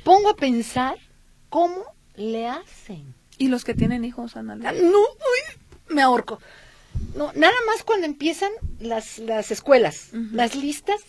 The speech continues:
Speaker 1: de útiles. Ya ves que
Speaker 2: No,
Speaker 1: los compañeros
Speaker 2: cállate,
Speaker 1: de todos los
Speaker 2: cállate.
Speaker 1: medios entrevistan
Speaker 2: Sí.
Speaker 1: a los papás y, "Oiga, ¿y cuánto le salió?" Y que la mochila.
Speaker 2: Y
Speaker 1: Y
Speaker 2: que
Speaker 1: luego
Speaker 2: cómpralos en la escuela, ¿por qué no lo compras
Speaker 1: Ah,
Speaker 2: en otro
Speaker 1: no,
Speaker 2: lado?
Speaker 1: y luego viene la Navidad, y luego viene el Día de Reyes, y luego viene el Día del Niño,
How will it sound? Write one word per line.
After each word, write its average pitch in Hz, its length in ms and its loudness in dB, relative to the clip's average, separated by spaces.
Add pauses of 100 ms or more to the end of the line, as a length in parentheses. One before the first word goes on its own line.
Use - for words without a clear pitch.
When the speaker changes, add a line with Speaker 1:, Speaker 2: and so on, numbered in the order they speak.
Speaker 1:
de 220 140 -4
útiles. 190 420 -8
Ya 247 100 -2
ves 254 120 -8
que 254 80 -6
Speaker 2:
No, - 60 -4
Speaker 1:
los 269 60 -8
compañeros 226 540 -2
Speaker 2:
cállate, 214 140 -2
Speaker 1:
de 220 60 -10
todos 254 160 0
los 214 120 -2
Speaker 2:
cállate. 240 120 -4
Speaker 1:
medios 302 200 -2
entrevistan 226 480 -4
Speaker 2:
Sí. 196 60 -10
Speaker 1:
a 185 40 -8
los 185 160 -10
papás 349 460 -6
y, 277 140 -4
"Oiga, 330 200 0
¿y 285 60 -6
cuánto 269 280 -4
le 208 120 -6
salió?" 226 320 -8
Y 403 40 -12
que 247 120 -8
la 190 160 -8
mochila. 196 420 -10
Speaker 2:
Y 453 500 -2 (360)
Speaker 1:
Y - 40 -16
Speaker 2:
que 269 100 2
Speaker 1:
luego 359 160 6
Speaker 2:
cómpralos 294 460 6
en 247 100 6
la 240 80 10
escuela, 453 420 8
¿por 302 140 0
qué 277 100 -2
no 294 80 -2
lo 294 100 -2
compras - 200 2
Speaker 1:
Ah, 262 60 2
Speaker 2:
en 254 80 2
otro 233 220 0
Speaker 1:
no, 220 60 2
Speaker 2:
lado? 330 140 0
Speaker 1:
y 285 40 0
luego 415 240 4
viene 403 260 4
la 339 140 2
Navidad, 196 520 -6
y 220 80 -6
luego 381 240 2
viene 415 260 -2
el 392 80 -4
Día 359 160 -2
de 359 120 -4
Reyes, 214 380 -8
y 233 60 -10
luego 330 220 -4
viene 415 200 -6
el 381 60 -6
Día 370 120 -2
del 320 140 -4
Niño, 277 380 -8